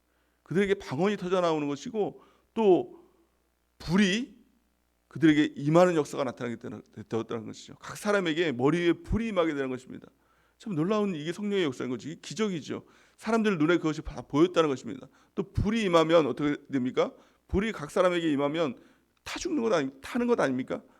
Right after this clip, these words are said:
근데 그 불이 타지 않는 불로 임하게 됐다는 것이죠.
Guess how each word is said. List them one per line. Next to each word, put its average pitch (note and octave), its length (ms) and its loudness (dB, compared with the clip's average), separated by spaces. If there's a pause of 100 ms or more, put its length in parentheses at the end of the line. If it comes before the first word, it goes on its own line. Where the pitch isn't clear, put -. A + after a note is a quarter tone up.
근데 G#3+ 140 -8
그 A#3+ 140 -4
불이 G3+ 220 -8
타지 - 260 -10
않는 G#3+ 320 -2
불로 E3 440 2 (160)
임하게 C3+ 340 2
됐다는 A#2+ 300 -4
것이죠. - 320 -12